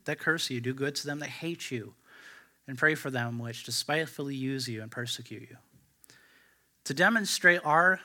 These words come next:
love to our brothers and sisters in Christ is to wi-, endure persecution that comes from within and to pray for them.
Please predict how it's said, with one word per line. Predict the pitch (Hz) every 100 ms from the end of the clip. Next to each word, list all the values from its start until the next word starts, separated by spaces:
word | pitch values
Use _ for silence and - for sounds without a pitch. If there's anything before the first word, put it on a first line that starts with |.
| - -
love | 156 147 120 123 - - _ _ _ _ -
to | - 151
our | 147
brothers | 143 151 165 175 165
and | 147
sisters | 156 147 147 139
in | 135
Christ | 127 135 120 120 - - - - -
is | - 151 151 - 233 - -
to | -
wi-, | 151 156 180
endure | 151 147 127 151 190 214
persecution | 214 185 - 156 - 127 120 123 117 120 - _ _ -
that | 131
comes | 170 190 175
from | - 156
within | 151 123 156 143 117 117 - _ _ _ _
and | 135
to | 127
pray | 127 160 160
for | 151 131
them. | 113